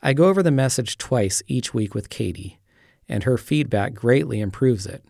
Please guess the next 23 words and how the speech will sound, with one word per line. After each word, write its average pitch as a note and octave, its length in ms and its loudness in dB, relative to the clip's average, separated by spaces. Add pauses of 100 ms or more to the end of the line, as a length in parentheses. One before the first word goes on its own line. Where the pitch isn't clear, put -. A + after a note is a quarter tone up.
(540)
She - 180 -4
is G#2+ 120 0
a G#2 60 -2
godly B2+ 400 2
woman B2+ 360 2
who A2 180 0
knows G2 320 -2
the G#2+ 100 -4
word A2 220 -2
well, G2+ 380 -2 (520)
so - 180 -4
she - 140 -2
makes G#2 300 0
wonderful G#2 440 -4
contributions. A#2 1000 -4 (640)
A A2 80 2
weakness C#3+ 420 2
I C3+ 140 2
had G#2 360 -2
when A2+ 120 -2
I G2+ 80 -2
started G#2+ 360 -2
pastoring G2 680 -4